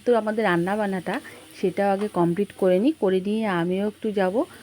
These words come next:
মাঠে, কীরকম কী খেলা হচ্ছে সেটা দেখতে। তো দেখো, আমি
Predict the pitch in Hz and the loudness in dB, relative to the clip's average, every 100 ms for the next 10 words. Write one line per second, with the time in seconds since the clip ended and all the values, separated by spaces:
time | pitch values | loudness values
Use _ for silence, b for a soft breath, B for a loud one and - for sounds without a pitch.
0 | B B B B - - 185 170 226 226 | B B B B -12 -4 -2 0 -2 -2
1 | 208 185 180 190 - 226 - 185 175 180 | -2 -2 -2 -4 -6 -10 -6 -4 -2 -2
2 | 175 - 208 - 170 180 170 160 - - | -4 -2 -4 -2 -4 -2 -2 -4 -8 -12
3 | 160 - - - B B - - 196 196 | -12 -12 -20 -20 B B -10 -4 0 0
4 | 196 294 220 196 254 | 2 2 2 0 -4